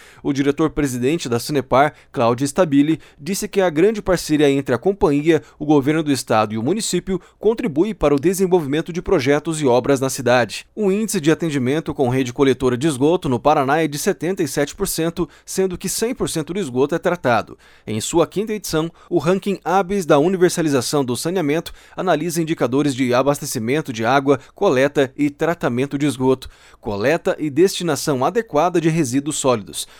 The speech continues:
identificando o quão próximos os municípios estão da universalização do saneamento.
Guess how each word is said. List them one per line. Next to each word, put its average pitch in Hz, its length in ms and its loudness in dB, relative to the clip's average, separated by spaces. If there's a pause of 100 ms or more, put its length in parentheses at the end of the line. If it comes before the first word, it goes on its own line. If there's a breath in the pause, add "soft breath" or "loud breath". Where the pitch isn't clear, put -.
(180 loud breath)
identificando 175 760 -2
o 139 80 4
quão 190 240 0
próximos 156 560 0
os 123 40 -8
municípios 165 580 -4 (200 loud breath)
estão 170 300 -4
da 165 140 6
universalização 185 1120 0
do 156 100 -4
saneamento. 117 640 -4